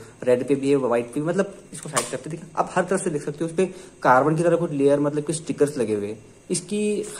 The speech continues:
मतलब स्टिकर आखिर होते क्यों है? तो गाइस, grip बनाने के लिए। जैसे कि normal three बाय थ्री को पकड़ने में आप शायद ही आपके हाथ slip होते होंगे, जैसे कि घुमाते वक्त,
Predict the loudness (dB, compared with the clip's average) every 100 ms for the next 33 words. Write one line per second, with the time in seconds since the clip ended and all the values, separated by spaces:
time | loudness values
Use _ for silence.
0 | -14 -10 0 4 4 4 2 4 4 4
1 | 2 2 0 0 0 2 0 0 0 0
2 | 2 -2 -2 -6 -8 -10 -16 -8 -6 -2
3 | 0 0 0 -2 -2 -2 -4 -2 0 0
4 | 0 -2 -6 -10 -2 2 2 2 -2 0
5 | -4 -4 -4 -4 -4 -2 -2 0 -2 -2
6 | -4 -2 -4 -4 -4 -2 -2 -2 -2 -4
7 | -8